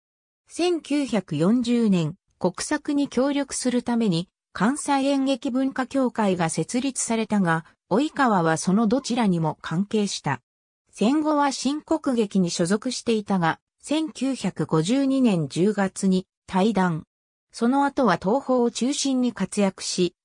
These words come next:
多くの作品に出演。また、テレビドラマの出演もあり、テレビ放送開始間もない頃に日本放送協会で放送された、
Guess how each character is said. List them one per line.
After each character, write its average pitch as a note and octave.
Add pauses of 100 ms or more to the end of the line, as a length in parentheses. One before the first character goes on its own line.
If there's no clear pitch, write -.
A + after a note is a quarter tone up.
(120)
多 F4
く A3+
の F3+
作 -
品 B3+
に A#3+
出 -
演。 E3 (640)
ま F#3
た、 G3 (200)
テ G#3+
レ D4
ビ E4+
ド F4
ラ E4+
マ B3+
の F3
出 -
演 A#3
も G#3
あ F#3+
り、 C#3+ (320)
テ D4
レ D#4
ビ G3+
放 A#3
送 B3+
開 G#3+
始 -
間 G3+
も A3+
な G#3+
い B3+
頃 G3+
に E3
日 D#3+ (120)
本 C4+
放 A#3
送 C4+
協 C4
会 F#3
で E3+
放 F3+
送 G#3
さ F#3
れ F3
た、 D3+